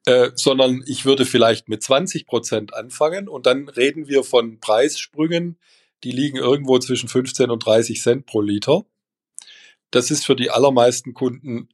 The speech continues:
äh, erträglich. Zweitens, der Kunde hat natürlich einen Vorteil gegenüber dem Elektroauto, schlicht und ergreifend den, er muss sich kein neues Auto kaufen.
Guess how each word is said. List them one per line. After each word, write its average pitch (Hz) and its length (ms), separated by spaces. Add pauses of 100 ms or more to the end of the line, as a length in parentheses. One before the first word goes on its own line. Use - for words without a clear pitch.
(520)
äh, 113 120 (320)
erträglich. - 800 (880)
Zweitens, 156 640 (220)
der 123 120
Kunde 220 300
hat 170 140
natürlich 139 360
einen 117 100
Vorteil 107 640
gegenüber 117 380
dem 110 160
Elektroauto, 123 880 (520)
schlicht 143 320
und 151 80
ergreifend 120 560
den, 120 140
er 147 160
muss 131 180
sich - 140
kein 120 180
neues 120 240
Auto 208 260
kaufen. - 460